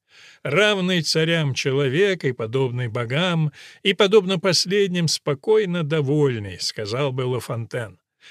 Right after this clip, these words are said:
Он скрылся туда, где жизнь казалась бы более узка, чем в других местах, если бы действительно было возможно сузить жизнь. Там он устроил себе убежище не потому, что получил отвращение к жизни.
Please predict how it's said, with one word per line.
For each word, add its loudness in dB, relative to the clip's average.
Он 2
скрылся 2
туда, 0
где 0
жизнь -2
казалась 0
бы -2
более 2
узка, -4
чем -2
в -6
других -2
местах, 0
если 2
бы 2
действительно -2
было 4
возможно 0
сузить -2
жизнь. -8
Там 0
он 2
устроил 2
себе 2
убежище 0
не 2
потому, -6
что -6
получил -2
отвращение -2
к -6
жизни. -4